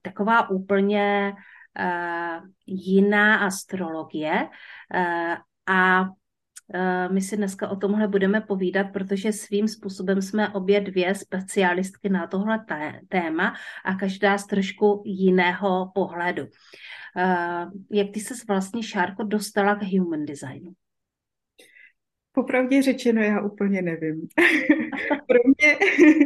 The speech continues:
Speaker 2: <laughs> pro mě loňský rok byl transformační v mnoha ohledech.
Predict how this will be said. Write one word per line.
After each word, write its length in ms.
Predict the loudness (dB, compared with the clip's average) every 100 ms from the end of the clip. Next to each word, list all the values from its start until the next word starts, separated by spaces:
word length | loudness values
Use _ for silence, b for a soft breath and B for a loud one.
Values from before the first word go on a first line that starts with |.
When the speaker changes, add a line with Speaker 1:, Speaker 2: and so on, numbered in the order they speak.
| 4
Speaker 2:
<laughs> 800 | 0 -12 -6 -4 -4 -6 -8 2
pro 220 | 6 6
mě 340 | 6 6 4 2
loňský 540 | 2 0 0 0 2
rok 260 | 2 -2 -6
byl 420 | 0 2 2 -2
transformační 1120 | -2 -2 -2 -4 -2 -2 -4 -6 -6 -6 0
v 40 |
mnoha 360 | 2 4 2 0
ohledech. 400 | -2 -2 -4 -10